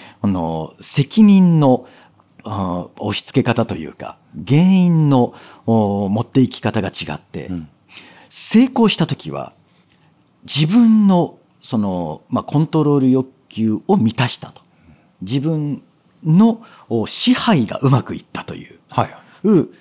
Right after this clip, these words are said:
Speaker 1: 捉え方をする。
Speaker 2: うん。
Speaker 1: で、失敗した時は、あー、別の要因があった。この、あ、この職場が悪いんだとか、
Speaker 2: うん。
Speaker 1: あ、あいつがいるからうまくいかないんだという、こう、他のせいにするという。
Speaker 2: うん。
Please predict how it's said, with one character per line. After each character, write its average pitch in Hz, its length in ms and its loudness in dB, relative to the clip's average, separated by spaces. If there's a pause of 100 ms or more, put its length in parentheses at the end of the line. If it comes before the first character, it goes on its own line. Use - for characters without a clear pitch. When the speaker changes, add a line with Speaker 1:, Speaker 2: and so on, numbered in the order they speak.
(160)
Speaker 1:
捉 120 220 0
え 113 60 0
方 92 220 -6
を 60 60 -12
す - 160 -16
る。 - 120 -20 (280)
Speaker 2:
う 95 40 -8
ん。 80 160 -10 (540)
Speaker 1:
で、 208 260 2 (280)
失 - 300 -4 (100)
敗 262 160 4
し - 60 -6
た 226 100 0
時 - 280 -8
は、 - 280 -16 (420)
あ 64 500 -10
ー、 - 80 -18
別 131 320 2
の 175 340 4 (120)
要 123 260 2
因 110 160 -2
が 82 140 -6
あ 82 40 -10
っ - 120 -20
た。 - 140 -20 (720)
こ - 140 -8
の、 101 340 -6 (120)
あ、 101 180 -6
こ - 120 -8
の 147 80 -6
職 - 280 -4
場 120 120 -2
が 107 120 -4
悪 101 180 -6
い 90 60 -10
ん - 40 -16
だ - 120 -16
と - 100 -20
か、 - 240 -20
Speaker 2:
う 101 40 -6
ん。 80 260 -10
Speaker 1:
あ、 65 400 -8
あ - 120 -4
い 165 100 -4
つ - 200 -10
が 143 120 -2
い 120 100 -2
る 120 120 -2
か 98 120 -12
ら 85 100 -12
う 85 60 -12
ま 85 100 -10
く - 100 -18
い - 60 -18
か - 100 -18
な 73 100 -20
い - 60 -20
ん - 60 -20
だ - 100 -20
と - 120 -20
い - 160 -20
う、 - 40 -20 (500)
こ 82 140 -12
う、 - 200 -16
他 156 340 -4
の 175 120 2
せ 131 180 -2
い 98 40 -4
に 82 100 -12
す - 160 -16
る - 100 -20
と - 100 -20
い 80 80 -12
う。 73 40 -16
Speaker 2:
う - 20 -16
ん。 71 60 -20